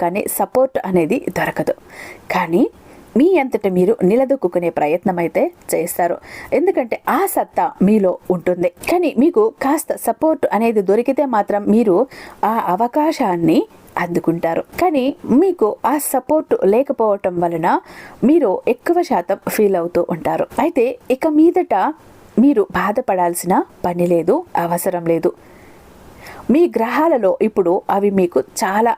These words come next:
అనుకూలంగా ఉన్నాయి. గ్రహస్థితులన్నీ కూడా బాగున్నాయి, మీకు అనుకూలించే విధంగా అలా మారిపోతున్నాయి. మీరు పడిన కష్టానికి తగ్గట్టుగా ఫలితం అనేది మీకు అతి త్వరలోనే దొరకబోతోంది. ఇప్పటిదాకా మీరు చేసిన మంచి గుణం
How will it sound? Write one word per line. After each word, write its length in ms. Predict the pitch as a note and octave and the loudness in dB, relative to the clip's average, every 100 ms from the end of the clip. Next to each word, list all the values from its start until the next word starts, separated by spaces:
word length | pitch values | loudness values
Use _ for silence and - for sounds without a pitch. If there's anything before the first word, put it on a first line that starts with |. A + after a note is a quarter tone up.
| - | -2
అనుకూలంగా 580 | F3 F3 G#3+ F#3 F3 G3 - F3 | -2 0 0 0 -2 -2 -2 -4
ఉన్నాయి. 220 | E3+ - - - - | -4 -6 -12 -8 -4
గ్రహస్థితులన్నీ 840 | G3 F#3+ E4+ C#4+ A3+ G3+ F3+ G3 A#3+ | -2 0 -2 -2 0 0 2 2 2
కూడా 180 | F3 F#3 C4+ G3 | 2 2 0 0
బాగున్నాయి, 380 | E3+ F3 F3+ A#3 G#3 | 0 0 0 -2 2
మీకు 200 | B3 C#4 - F3 | 2 2 0 0
అనుకూలించే 520 | A3+ F3+ F3+ E3+ F#3 | 0 0 0 0 0
విధంగా 360 | E3+ E3+ E3 E3+ - - - - - - A#3+ | 0 -2 -2 -4 -6 -20 -20 -18 -14 -6 -2
అలా 160 | E4 D4+ | 0 0
మారిపోతున్నాయి. 640 | F3+ F3 F3 F3 F3 E3+ - - - - - | 0 -2 -2 -2 -2 -4 -6 -10 -20 -8 0
మీరు 180 | D4+ E4+ - | 2 2 0
పడిన 220 | C4 D4+ - | 0 0 0
కష్టానికి 480 | G3+ - A#3+ A3+ F#3+ - | -4 -2 -2 0 -2 -2
తగ్గట్టుగా 520 | E3+ F3 F#3+ F#3+ G#3 A#3+ | -2 -4 -4 -2 -2 0
ఫలితం 320 | B3+ B3+ C#4 A#3+ F#3+ | -2 -2 -4 -4 -2
అనేది 260 | G3 F#3 A#3+ | 0 2 0
మీకు 180 | G#3+ - - | 0 -2 -4
అతి 220 | G#3 - E4+ - | -4 0 -2 0
త్వరలోనే 540 | A3+ G3 F3+ E3+ G3 C#4+ | 0 2 0 0 0 0
దొరకబోతోంది. 680 | F#3 E3+ D#3 D#3+ E3 E3 E3 - - - - | -2 -2 -4 -4 -2 -4 -4 -6 -10 -10 -6
ఇప్పటిదాకా 600 | C#4+ G4+ F4+ B3 F3 F#3+ F3 G3 | -4 -2 0 0 0 0 0 2
మీరు 180 | B3 B3 A3+ | 2 2 2
చేసిన 260 | A#3 G#3 F#3+ F3+ | 2 0 0 0
మంచి 320 | B3 D4 C4 A#3+ - - - - - F3+ | 0 2 0 -2 -8 -20 -20 -6 0 2
గుణం 260 | C4 B3 | 2 0